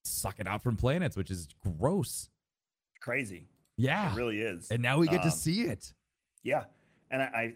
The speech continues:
Speaker 2: I, I find it interesting that, you know, a lot of the, in both trailers, a lot of people we meet that I'm assuming are rebels, they live in huts. They live in, they're very poor. They have nothing.
Speaker 1: Mm-hmm.
Speaker 2: And it's, it, you know, it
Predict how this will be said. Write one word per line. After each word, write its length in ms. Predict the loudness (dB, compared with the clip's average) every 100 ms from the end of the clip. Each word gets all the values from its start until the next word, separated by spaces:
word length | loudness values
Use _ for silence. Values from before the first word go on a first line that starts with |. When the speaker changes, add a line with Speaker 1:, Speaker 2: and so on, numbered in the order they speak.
| -6
Speaker 2:
I, 40 |
I 20 |
find 280 | 0 2 2
it 40 |
interesting 480 | 0 -4 -6 -4 -4
that, 200 | -4 -4
you 100 | -4
know, 160 | -4 -4
a 60 | 0
lot 220 | 0 0
of 80 | 0
the, 240 | -2 -4 -6
in 140 | -6
both 240 | -2 -4 -2
trailers, 420 | -2 0 -2 -6
a 40 |
lot 180 | -2 -2
of 100 | -2
people 260 | -8 -6 -6
we 120 | -6
meet 360 | -6 -6 -8 -12 _ -12
that 240 | -8 -8 -10 _
I'm 300 | -10 -10 -10
assuming 400 | -12 -10 -10 -10
are 120 | -10 -8
rebels, 520 | -8 -8 -10 -12 -18 _ _ _ _ _ _
they 80 | -12
live 160 | -8 -6
in 80 | 2
huts. 480 | 2 2 -4 -14 -16 _
They 100 | -8 -4
live 160 | -2
in, 120 | -2
they're 160 | -2 -4
very 320 | 0 0 0
poor. 340 | -2 0 0 2
They 120 | -2
have 140 | -4
nothing. 540 | -4 2 2 2 -6 -10 _ _ _ -10
Speaker 1:
Mm-hmm. 120 | -6 -6 -6
Speaker 2:
And 140 | -4 -4
it's, 280 | -4 -10 -14 -6
it, 260 | -6 -6 _ _
you 140 | -10 -6
know, 400 | -6 -6 -10 -16 _ _ -12
it 320 | -8 -8